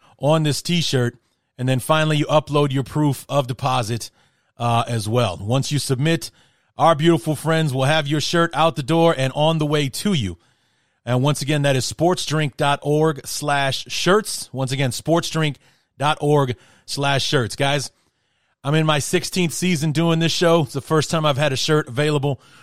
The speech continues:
for my podcast. I'm so proud to finally have one, and I want you to have it. So follow the steps and get yourself your very own Bears Talk Underground t-shirt today. And thank you to PointsBet for partnering up with Sports Drink.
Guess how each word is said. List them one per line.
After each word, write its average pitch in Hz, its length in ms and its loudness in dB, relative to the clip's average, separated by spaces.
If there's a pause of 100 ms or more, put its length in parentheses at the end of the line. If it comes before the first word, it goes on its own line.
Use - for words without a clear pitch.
(120)
for 156 240 -4
my 143 140 0
podcast. 147 600 0
I'm 123 80 -4
so 143 200 0
proud 139 280 0
to 123 60 -6
finally 131 360 -2
have 127 280 0
one, 131 280 2 (320)
and 113 100 -4
I 123 60 0
want 131 340 0
you 139 80 0
to 123 80 0
have 120 280 0
it. 90 80 -16
So 110 320 -4 (440)
follow 156 320 2
the 143 100 -2
steps - 500 0 (420)
and 127 340 -2
get 139 220 -2
yourself 135 500 2 (300)
your 120 140 -2
very 151 340 2
own 139 160 2
Bears 139 260 2
Talk 131 240 2
Underground 123 640 0
t-shirt 120 480 -2 (120)
today. 101 340 -6 (320)
And 120 100 -6
thank 160 240 0
you 147 80 0
to 131 80 2
PointsBet 165 540 0
for 127 100 -8
partnering 147 480 0
up 160 180 0
with 156 220 -2
Sports - 380 -2
Drink. 180 340 -4